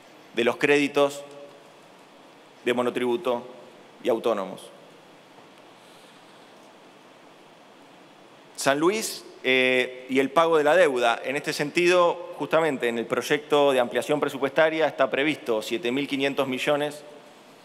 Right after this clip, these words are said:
para empezar a hacer cumplir este compromiso que tiene el gobierno nacional con la provincia. Compromiso que venía de an-, de an-,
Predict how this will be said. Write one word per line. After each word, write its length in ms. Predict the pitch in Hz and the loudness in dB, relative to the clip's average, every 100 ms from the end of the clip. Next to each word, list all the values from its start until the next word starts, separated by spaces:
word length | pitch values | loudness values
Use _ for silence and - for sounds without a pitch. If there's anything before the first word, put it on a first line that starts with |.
| - - | -20 -2
para 420 | 117 127 131 - - - - | 2 2 2 -2 -14 -20 -8
empezar 440 | 113 117 117 139 135 | -6 -4 0 2 0
a 40 | |
hacer 400 | 131 143 135 143 - - - - - - - | 0 2 2 0 -12 -18 -20 -20 -20 -20 -6
cumplir 640 | 131 127 165 131 113 - - - - - - - - - - - - - - - - - - - | -4 2 2 0 -6 -18 -20 -20 -20 -20 -20 -20 -20 -20 -20 -20 -20 -20 -20 -20 -20 -20 -20 -4
este 220 | 131 143 | -2 0
compromiso 520 | 139 123 127 143 147 | 0 2 2 0 -2
que 100 | 127 | -2
tiene 300 | 117 131 127 | 0 0 2
el 80 | 123 | 2
gobierno 340 | 120 127 131 123 | 2 2 0 -2
nacional 320 | 117 131 131 | -2 -2 0
con 100 | 123 | 0
la 120 | 117 | 0
provincia. 520 | 120 143 117 110 104 - - | 0 -2 -2 -4 -6 -6 -10
Compromiso 480 | 117 113 135 180 190 | -6 -2 0 0 0
que 100 | 147 | 2
venía 320 | 135 156 165 | 2 2 2
de 120 | 139 | 2
an-, 140 | 131 120 - 107 | 0 -4 -12 -2
de 80 | 123 | 0
an-, 180 | 123 | 0